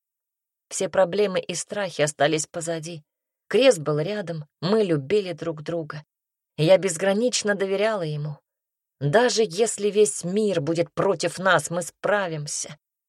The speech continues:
Магия может подвести и не сработать, но магия любви способна сотворить любое чудо.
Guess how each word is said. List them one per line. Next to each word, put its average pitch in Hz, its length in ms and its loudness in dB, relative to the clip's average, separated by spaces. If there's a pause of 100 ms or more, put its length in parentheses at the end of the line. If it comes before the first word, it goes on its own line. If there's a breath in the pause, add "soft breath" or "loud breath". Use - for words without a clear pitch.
(340)
Магия 202 480 6
может 202 560 4
подвести 156 540 -6
и 156 160 -6
не 147 140 -2
сработать, 147 720 -8 (200)
но 151 180 2
магия 170 460 4
любви 156 600 -4 (640)
способна 180 720 -4
сотворить 170 880 -8
любое 160 680 -4
чудо. 135 500 -10